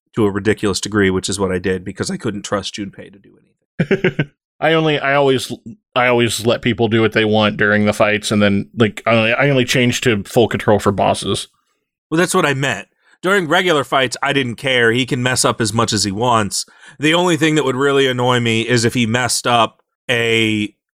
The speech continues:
Speaker 1: knocking down chain. And, and but this isn't pers-, anyway.
Speaker 2: <laughs> Well, at some point we're gonna have to do Persona five now because here we are talking about it.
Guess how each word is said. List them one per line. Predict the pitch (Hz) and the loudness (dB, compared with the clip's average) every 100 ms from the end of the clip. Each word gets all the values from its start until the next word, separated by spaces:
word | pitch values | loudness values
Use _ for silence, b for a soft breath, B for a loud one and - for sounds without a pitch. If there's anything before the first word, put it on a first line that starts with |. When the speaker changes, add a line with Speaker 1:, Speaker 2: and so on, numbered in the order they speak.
| - | -12
Speaker 1:
knocking | 127 135 127 139 113 | -2 0 0 -2 -2
down | 113 110 104 | -2 0 -2
chain. | - 101 98 - | 0 -2 -2 -4
And, | 156 170 | -4 -2
and | 160 170 143 | -2 -2 -2
but | 190 | 0
this | 196 202 | 0 0
isn't | 170 147 | 0 -2
pers-, | 131 - 143 | -2 -4 -2
anyway. | 139 113 95 | 0 0 2
Speaker 2:
<laughs> | 403 392 381 370 - 320 294 - - _ b b b b - | 0 0 0 -2 0 -2 -2 -6 -20 _ b b b b 0
Well, | 170 | 2
at | 175 | 2
some | 214 | 0
point | 190 175 | 0 2
we're | 160 | 2
gonna | 156 | 2
have | 143 165 | 0 -4
to | 123 | -4
do | 120 | -6
Persona | 104 - 113 107 | -4 -2 -2 0
five | 117 107 107 | 0 0 0
now | 107 | -2
because | 113 127 127 | 0 -2 0
here | 120 | 0
we | 117 | 0
are | 110 | 0
talking | 127 120 107 87 | 0 -4 -4 -16
about | 107 95 | -20 -20
it. | - | -20